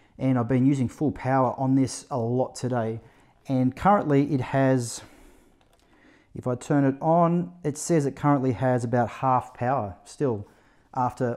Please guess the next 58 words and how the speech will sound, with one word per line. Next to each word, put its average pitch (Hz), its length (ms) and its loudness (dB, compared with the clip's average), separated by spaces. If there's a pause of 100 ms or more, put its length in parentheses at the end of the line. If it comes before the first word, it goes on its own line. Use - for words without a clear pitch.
all 147 200 0
that, - 380 -4
uh, 120 280 2
flashing 127 400 0
today, 127 260 0
it's 120 120 -4
still 135 180 0
got 117 220 -4
half 120 280 -2
power. 131 320 -2
So 123 320 -4 (400)
this 139 380 2
thing 139 160 4
goes 123 260 2
all 113 120 -2
day, 117 360 -2
and 131 140 -4
I've 131 180 0
found 143 560 -2 (260)
I've 117 200 -4
never 156 320 0
once, 120 320 -4 (200)
uh, 117 140 -4
run 120 160 -6
the 113 80 -4
battery 117 360 -6
flat - 300 -12
during 120 220 -6
a 113 60 -6
day, 151 400 -4 (160)
during 123 180 -4
a 113 40 -4
day's 120 240 -4
shoot. 190 380 -6 (340)
I've 120 100 -2
actually 147 240 0
run 131 160 0
out 117 80 -4
of 101 140 -8
daylight 123 420 0
before 117 320 -6
I've 107 80 -8
run 113 140 -6
out 107 100 -8
of 104 160 -12
battery 110 240 -6
power 107 320 -8
on 107 140 -8
this. 113 180 -10
So 110 240 -8
I've 113 100 -6
never 147 300 0
had 131 160 0
to 127 60 -2
buy 123 220 0
a - 20 -4
spare 120 320 -6
battery. 110 360 -4